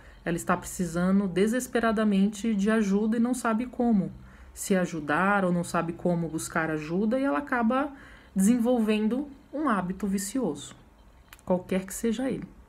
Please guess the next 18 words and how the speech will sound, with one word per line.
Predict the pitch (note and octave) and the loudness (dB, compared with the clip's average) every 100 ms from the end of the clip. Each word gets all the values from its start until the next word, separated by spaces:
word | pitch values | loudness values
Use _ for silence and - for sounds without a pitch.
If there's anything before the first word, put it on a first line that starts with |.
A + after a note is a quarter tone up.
| - - - - - | -20 -20 -20 -20 -8
Eu | E3 | -2
já | F3+ | 0
tratei | F3+ F#3 F#3+ | 0 2 2
vários | D#3+ E3+ F3 F3+ D#3 - | 2 2 2 2 -2 -8
casos, | D3+ C#3 C3+ | -6 -6 -6
gente, | C#3 C#3 | -6 -6
já | D3+ | -6
tratei | C3 D#3 E3+ | -6 -4 -4
várias | D#3+ D#3+ F3 | -2 0 0
situações | F3 F#3 F3 - E3 E3+ | -2 -6 -4 -4 -4 -6
que | - | 0
vocês | F#3+ F#3+ F3+ F3 - - - - | 0 2 0 0 -4 -8 -10 2
inimagináveis | A#3+ C4+ C#4 B3 A#3 C4 F#3+ D#3+ D#3+ D3 | 4 6 4 2 2 2 2 0 -4 -6
de | D#3 | -10
tipos | - - G#3+ G#3+ C4+ C4+ - - - - - - | -8 2 2 2 -2 -2 -12 -18 -20 -20 -20 -10
de | E3+ G3 | 0 0
vícios, | E3+ E3+ E3 G#3 A3+ - - - - - - | 2 -2 -2 -4 -4 -8 -16 -20 -20 -20 -10
é, | D#3+ D3+ D#3 D3+ D3 D3 C#3 - | -6 -4 -4 -6 -6 -6 -8 -10